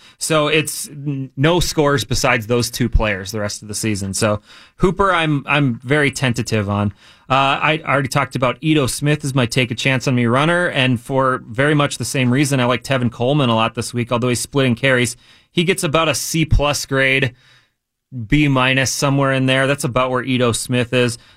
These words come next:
I already talked about how bad the Browns' run defense is, so let's go over to the other side.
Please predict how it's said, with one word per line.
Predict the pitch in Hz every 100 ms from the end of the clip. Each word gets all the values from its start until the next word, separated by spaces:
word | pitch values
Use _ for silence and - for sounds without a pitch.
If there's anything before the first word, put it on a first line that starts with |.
| _
I | 135 156
already | 156 165
talked | 147 151 143
about | 123 120
how | 110
bad | 110 117 113
the | 107
Browns' | 120 117 113
run | 113 117
defense | 113 110 117 110 131
is, | 127
so | -
let's | 131 -
go | 156 147
over | 147
to | 147
the | 151
other | 202
side. | - 107